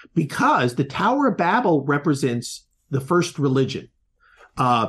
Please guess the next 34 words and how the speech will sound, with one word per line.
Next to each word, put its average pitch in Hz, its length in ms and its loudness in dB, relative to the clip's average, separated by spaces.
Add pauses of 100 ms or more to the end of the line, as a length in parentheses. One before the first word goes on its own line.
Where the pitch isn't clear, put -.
what 156 320 2
is 202 100 2
it 196 120 0
trying 175 240 -2
to 156 100 2
accomplish? 120 680 -6
Salvation. 156 880 0 (140)
It's 147 120 -6
trying 160 260 0
to 180 60 2
reach 190 300 0
God. 131 380 0 (460)
It, 175 260 2
you 170 120 2
know, 160 80 0
he 160 160 0
says, 165 200 -2
"We're 156 100 -2
gonna 190 140 0
make 185 200 0
a 180 60 2
name 190 400 0
for 151 180 0
ourselves. 120 560 -2
We're 147 100 -4
gonna, 165 320 0
you 147 120 -2
know, 139 100 2
we're 135 160 0
gonna, 156 340 -2
we're 139 180 -2
gonna 156 240 -2
overcome 170 520 -4
things." 95 360 -4